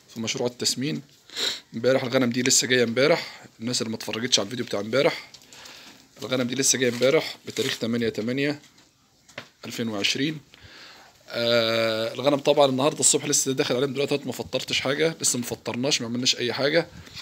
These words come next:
بس بنوريك طبعًا في حاجات بتحصل أثناء النقل، أو بتبقى الغنم جاية فيها حالات بتبقى ما تمنعش إن الخروف إنك تشتريه، نشاطه كويس وأكلته كويسة، بس في حاجات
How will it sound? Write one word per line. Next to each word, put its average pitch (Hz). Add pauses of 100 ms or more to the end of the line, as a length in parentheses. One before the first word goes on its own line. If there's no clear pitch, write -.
(340)
بس 151
بنوريك 143
طبعًا 160
في 160
حاجات 143
بتحصل - (140)
أثناء 151
النقل، 135 (520)
أو 185
بتبقى 151
الغنم 143
جاية 165
فيها 170 (300)
حالات 165
بتبقى 147
ما 147
تمنعش 156
إن 135
الخروف 143
إنك 143
تشتريه، 196 (320)
نشاطه 131
كويس 160
وأكلته 135
كويسة، 151
بس 156
في 160
حاجات 160